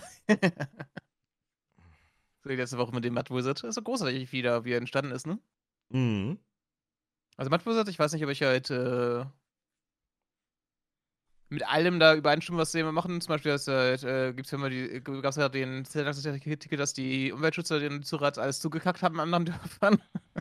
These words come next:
Speaker 1: Ähm,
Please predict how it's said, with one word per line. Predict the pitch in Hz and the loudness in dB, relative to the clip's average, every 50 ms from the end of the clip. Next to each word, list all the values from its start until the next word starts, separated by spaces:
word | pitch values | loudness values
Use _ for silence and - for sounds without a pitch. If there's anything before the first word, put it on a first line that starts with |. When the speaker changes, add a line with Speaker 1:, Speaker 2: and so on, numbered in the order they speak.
| - _ _ - - _ _ 175 - _ _ _ _ _ _ _ _ _ _ _ _ _ _ _ _ _ _ _ _ _ _ _ _ _ _ _ _ _ _ _ _ _ _ _ _ _ _ _ | -14 _ _ -18 -18 _ _ -20 -20 _ _ _ _ _ _ _ _ _ _ _ _ _ _ _ _ _ _ _ _ _ _ _ _ _ _ _ _ _ _ _ _ _ _ _ _ _ _ _
Speaker 1:
Ähm, | - 127 127 123 123 123 120 117 117 117 117 117 117 117 113 117 117 117 127 135 | 0 2 4 4 4 2 0 -2 -4 -4 -6 -6 -6 -6 -6 -6 -6 -8 -8 -10